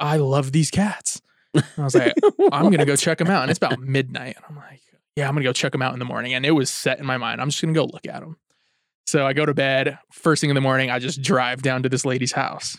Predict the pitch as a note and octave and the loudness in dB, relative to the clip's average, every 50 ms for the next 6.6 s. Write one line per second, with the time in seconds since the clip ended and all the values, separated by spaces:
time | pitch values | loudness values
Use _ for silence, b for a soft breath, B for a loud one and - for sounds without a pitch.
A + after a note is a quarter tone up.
0 | - _ - C3+ C3 B2+ C3+ B2+ B2+ B2+ B2+ B2+ B2+ B2+ B2+ - - - - C#3+ | -6 _ -2 -2 0 0 0 -2 0 -2 -4 -4 -4 -4 -6 -6 -10 -12 -12 -12
1 | B2+ - - - D#3+ D#3 D3 C3 C3 B2+ - - - C3 G#2+ D#2 - - - - | -12 -6 -2 2 2 2 2 2 0 0 0 -2 -2 -4 -6 -6 -8 -8 -10 -12
2 | - b b b b b b b b - C#3 C3+ C3+ C3+ C3+ C3 C3 B2+ B2+ B2+ | -12 b b b b b b b b -4 -2 0 0 0 0 0 -2 -2 -2 -4
3 | C3 C3 b b b b b b b b _ - F3+ G#3 - - F#3+ F3 E3 E3 | -4 -6 b b b b b b b b _ 2 2 2 4 2 0 0 0 -2
4 | E3 - - D3 C#3 C3+ B2+ B2 B2 B2 B2 - - D3 C#3 B2+ - - - - | -4 -4 -2 0 2 2 2 2 0 -2 -2 0 0 0 0 0 -2 -6 -6 -2
5 | - E3 D#3+ D#3+ - - - F3 E3+ E3 - - D3 B2+ B2+ B2+ B2+ B2 - - | 2 4 4 4 2 2 0 0 0 0 0 0 0 2 4 2 2 0 -2 -2
6 | - C#3 C3+ C3+ C3 C3 B2+ B2+ B2 C3+ - - | 0 2 4 4 4 2 2 2 0 -2 -4 -12